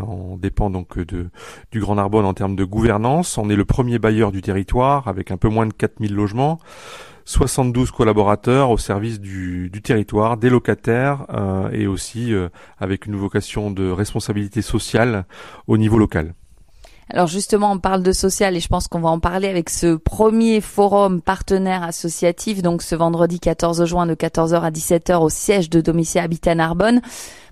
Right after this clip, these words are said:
Speaker 2: Présentez-nous ce forum, comment est née l'idée de créer ce forum ?
Speaker 1: Alors justement, en, en lien avec cette responsabilité sociétale de, de l'entreprise, on a voulu tisser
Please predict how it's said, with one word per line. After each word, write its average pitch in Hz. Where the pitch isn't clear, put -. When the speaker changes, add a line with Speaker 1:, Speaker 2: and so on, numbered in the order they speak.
Speaker 2:
Présentez-nous 254
ce -
forum, 208
comment 196
est 190
née 190
l'idée 208
de -
créer 190
ce -
forum ? 170
Speaker 1:
Alors 101
justement, 117
en, -
en 95
lien 120
avec 101
cette -
responsabilité 104
sociétale 107
de, 95
de 98
l'entreprise, 120
on 101
a 101
voulu 110
tisser 123